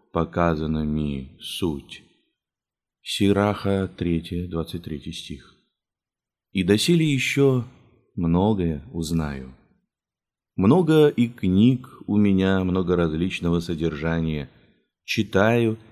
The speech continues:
и перечитываю их. Но всё ещё не насытился.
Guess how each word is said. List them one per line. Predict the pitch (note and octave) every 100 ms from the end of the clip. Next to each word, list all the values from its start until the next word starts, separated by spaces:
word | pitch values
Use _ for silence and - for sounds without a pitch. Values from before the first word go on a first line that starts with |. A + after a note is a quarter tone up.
| _
и | A2+
перечитываю | A2 G2+ F2+ - F#2 F2 D#2 D#2 -
их. | D#2+ D2+ - - _ _ _ _ _ _ _
Но | F#2
всё | E2+ A#2 B2
ещё | G#2+ - G#2 G2 E2+ - _ _ _ -
не | F#2 G2
насытился. | F#2+ - G#2+ A#2+ - D2+ D2 - C2+